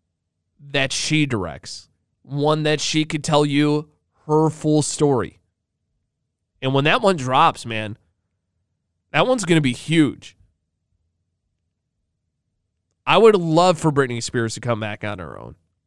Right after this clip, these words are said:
She would probably say that, I, I, actually, I shouldn't say that, but she would probably need to talk to somebody for a while. Go to a psychiatrist, talk things out about how she feels over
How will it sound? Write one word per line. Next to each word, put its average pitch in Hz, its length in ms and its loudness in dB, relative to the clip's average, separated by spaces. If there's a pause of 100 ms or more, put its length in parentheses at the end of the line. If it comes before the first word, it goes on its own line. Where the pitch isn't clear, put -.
(600)
She - 400 -2
would 185 220 0
probably 170 420 0
say 185 320 -2
that, 139 320 0 (420)
I, 135 260 -2
I, 139 100 -6
actually, 139 440 -2
I 120 120 2
shouldn't 127 340 -6
say 117 160 -2
that, 101 240 -6
but 127 160 -4
she 196 220 -4
would 220 200 -2
probably 190 460 0
need 170 280 -2
to 175 60 -2
talk 180 320 -4
to 143 120 -4
somebody 117 380 -2
for 107 180 -6
a 98 40 -4
while. 90 400 -8 (1800)
Go 156 200 4
to 160 140 0
a 147 40 2
psychiatrist, 135 1000 -2
talk 139 280 -2
things 139 380 -6
out 120 240 2
about 113 320 -2 (300)
how 151 260 2
she 151 240 -4
feels 139 680 -2
over 127 540 -4